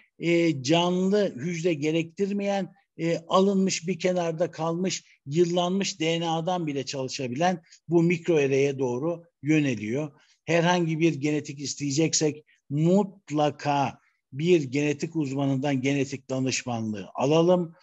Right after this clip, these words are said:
Genetik danışmanlığını verdikten sonra hangi metodu kullanacağını,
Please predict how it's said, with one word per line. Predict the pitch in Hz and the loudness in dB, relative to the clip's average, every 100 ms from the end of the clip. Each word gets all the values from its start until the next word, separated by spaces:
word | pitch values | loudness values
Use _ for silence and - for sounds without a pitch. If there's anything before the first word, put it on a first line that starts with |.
| - - _ | -20 -20 _
Genetik | 139 151 147 170 165 | 2 4 4 0 -2
danışmanlığını | 151 143 - 151 143 143 143 143 127 | -2 0 -2 0 0 0 -2 -2 0
verdikten | 135 139 135 139 143 156 | 0 0 -2 -8 -4 -4
sonra | 147 151 147 - _ _ | -4 -4 -4 -6 _ _
hangi | - - 175 202 190 165 | -10 -2 2 2 4 2
metodu | 143 123 - 123 110 110 | 2 0 -2 -6 -6 -10
kullanacağını, | - 123 117 117 113 104 113 98 120 151 | -8 -4 -2 0 -2 -2 -4 -2 -2 -4